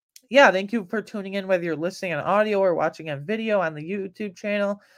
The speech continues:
Uh, we got great things for this YouTube channel. We got videos coming up, N F L trade deadline videos. Those are YouTube exclusives. That's why I say in audio,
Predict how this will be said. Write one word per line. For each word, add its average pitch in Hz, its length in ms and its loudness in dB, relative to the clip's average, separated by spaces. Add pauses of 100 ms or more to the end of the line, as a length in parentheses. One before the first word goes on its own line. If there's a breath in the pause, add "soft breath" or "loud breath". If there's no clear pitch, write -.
(220 soft breath)
Uh, 165 220 0
we 160 80 -2
got 147 240 2
great 190 280 -2
things 185 200 -4
for 185 100 -8
this 175 200 -8
YouTube 175 320 -8
channel. 175 380 -4
We 165 120 -2
got 139 280 -4
videos 175 440 -4
coming 180 280 -2
up, 175 260 2 (240 soft breath)
N 151 80 -8
F 143 120 -12
L 123 60 -2
trade 190 280 0
deadline 185 360 2
videos. 185 540 2 (460)
Those 165 200 2
are 165 60 4
YouTube 160 340 -2
exclusives. 175 680 -4
That's 160 200 -2
why 147 120 2
I 147 60 0
say 151 200 -6
in 139 80 -6
audio, 143 560 -2